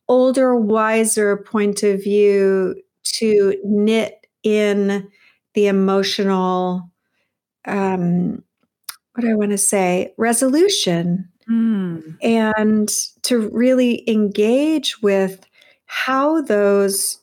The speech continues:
Speaker 1: traumatic experiences then leave a kind of residue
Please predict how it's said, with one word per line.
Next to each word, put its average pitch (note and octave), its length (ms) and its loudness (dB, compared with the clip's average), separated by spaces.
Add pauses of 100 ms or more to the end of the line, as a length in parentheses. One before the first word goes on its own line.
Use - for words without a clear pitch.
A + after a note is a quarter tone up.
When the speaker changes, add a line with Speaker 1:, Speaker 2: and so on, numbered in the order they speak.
(160)
Speaker 1:
traumatic F#3 680 -2
experiences F#3 1300 -2
then F#3 460 -2
leave B3 340 2
a A#3+ 60 -2
kind G#3+ 340 0
of G3 80 0
residue G3 800 0